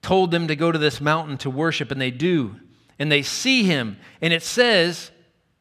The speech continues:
"But some doubted." Some doubted. In eighteen, this is verse, starting in verse eighteen. "Then Jesus came to them and said, 'All authority in heaven and on earth has been given to me.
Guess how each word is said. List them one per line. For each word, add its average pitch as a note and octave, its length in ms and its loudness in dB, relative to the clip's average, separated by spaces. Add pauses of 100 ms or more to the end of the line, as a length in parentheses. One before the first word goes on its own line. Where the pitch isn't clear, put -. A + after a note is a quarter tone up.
(160)
"But F3 120 -2
some A#3+ 560 0 (200)
doubted." F#3+ 560 0 (1400)
Some B3 380 -4
doubted. G3+ 500 -4 (840)
In D3+ 160 -2
eighteen, F3 540 -2
this C#3+ 120 -8
is D3 100 -10
verse, D3+ 220 -2
starting D#3+ 280 -2
in D3 80 -4
verse D3 200 -2
eighteen. C3 440 -8 (320)
"Then F#3 260 2
Jesus A#3 540 0
came A#3 340 -2
to G#3 60 -10
them G#3 180 0
and F3 100 -4
said, G#2 540 -6 (1200)
'All A3 300 2
authority G#3+ 560 2
in D3 100 -2
heaven F#3 400 0
and D3+ 120 0
on C#3+ 160 0
earth F3 340 -2
has D3 200 -2
been D3 260 -4
given F3 420 -2
to E3+ 180 -2
me. E3+ 480 -2